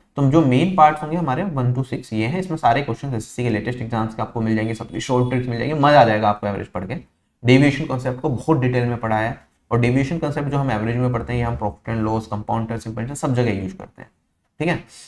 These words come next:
Allegation भी इसमें बहुत अच्छे से, allegation पे double allegation, उसके सारे questions भी करवाए हैं जो कि exam में पूछे जा सकते हैं। हर तरह के आपको पीडीएफ मिल जाएंगे, ठीक है। उसके बाद आपका हो गया percentage ratio, मिक्सचर, average हो गया।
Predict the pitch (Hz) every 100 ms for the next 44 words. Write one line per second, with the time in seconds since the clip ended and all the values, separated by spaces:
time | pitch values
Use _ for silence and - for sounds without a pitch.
0 | _ 120 120 127 127 135 135 135 127 156
1 | 151 139 123 123 123 120 117 113 113 120
2 | 120 - 117 107 117 110 110 110 107 117
3 | 127 - 120 107 107 104 110 - 110 101
4 | 101 104 175 190 _ _ _ 117 123 113
5 | 107 113 110 110 117 110 110 - 208 123
6 | 117 110 107 95 160 127 101 95 - 95
7 | 90 - - _ _ _ _ - 202 190
8 | 190 _ - _ _ _ _ _ _ _
9 | _ _ _ _ _ _ _ _ _ _
10 | _ _ 123 - 147 139 143 135 131 139
11 | 135 123 123 127 123 - 120 117 123 117
12 | 117 110 123 113 107 - 113 110 107 120
13 | 123 123 120